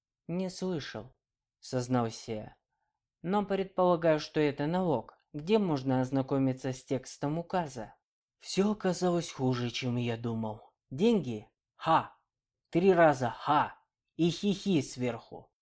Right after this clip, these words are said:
Обязательная воинская повинность, вот что это такое.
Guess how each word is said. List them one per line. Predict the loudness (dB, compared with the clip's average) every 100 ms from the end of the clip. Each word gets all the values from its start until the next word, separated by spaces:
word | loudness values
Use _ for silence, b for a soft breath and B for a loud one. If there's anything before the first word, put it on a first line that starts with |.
| _ _
Обязательная | -2 0 2 2 2 0 0
воинская | 2 2 0 -2 -8
повинность, | -8 -6 0 2 2 0 -2 -10
вот | 0 0 0
что | -4 -2
это | -2 -2 -6
такое. | -6 -4 -4 -4 -8